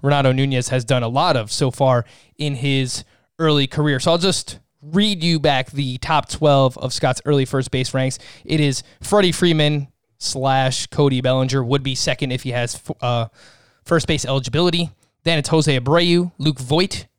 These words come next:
Pete Alonso, Matt Olson, Paul Goldschmidt, Anthony Rizzo, Dominic Smith, Vladimir Guerrero Junior, Max Muncy, Miguel Sano,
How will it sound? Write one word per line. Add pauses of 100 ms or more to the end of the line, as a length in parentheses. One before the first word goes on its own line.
Pete
Alonso, (240)
Matt
Olson,
Paul
Goldschmidt,
Anthony
Rizzo, (300)
Dominic
Smith, (280)
Vladimir
Guerrero
Junior,
Max
Muncy,
Miguel
Sano,